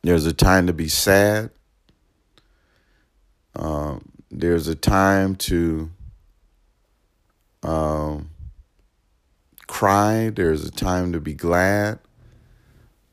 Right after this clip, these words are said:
Um, you know, so there's things that it's a cycle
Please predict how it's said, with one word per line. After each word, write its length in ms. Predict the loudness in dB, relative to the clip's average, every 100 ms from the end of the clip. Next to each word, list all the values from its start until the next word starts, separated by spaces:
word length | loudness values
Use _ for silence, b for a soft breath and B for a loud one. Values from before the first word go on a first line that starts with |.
| _
Um, 580 | -10 -8 -8 -8 -10 -14 _ _ _ _ _ _ _ _
you 160 | -2 0
know, 320 | 0 0 -2
so 320 | -4 2 4
there's 480 | 4 4 4 2 2
things 680 | 2 4 4 4 0 -2 -4
that 460 | 2 4 4 0 -8 _ _ _ _ _ _ _ _ _ _ _ _ _ _ _
it's 380 | 2 2 2 0
a 580 | 2 4 4 4 0 -4 -12 _ _ _ _ _ _ _ -2
cycle 920 | 2 4 4 4 4 2 2 0